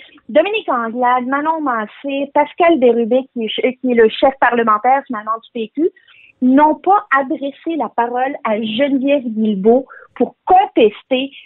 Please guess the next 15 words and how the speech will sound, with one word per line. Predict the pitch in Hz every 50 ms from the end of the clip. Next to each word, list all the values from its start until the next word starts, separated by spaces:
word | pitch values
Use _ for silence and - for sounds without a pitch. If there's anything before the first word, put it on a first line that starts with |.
| _ -
l'absence | 262 262 277 269 233 220 - - - - 285 277 277 285 277 262 262 220
du | 220 220
premier | - - - 311 294 294 294 269
ministre | 240 220 214 208 214 220 220 -
à | 247 220
la | 190 180 - -
période | 277 262 269 277 277 233
de | 233 220
questions | - 220 208 202 _ - 247 233 240
du | 226 214 240 247
mercredi. | 220 190 190 - - - 208 185 170 156 - _ _ _ _ - - - _ _ _ _ -
Là, | 285 311 415 466 381
on | 285
l'a | 269 254 247 226
dit, | 202 220 311 339 -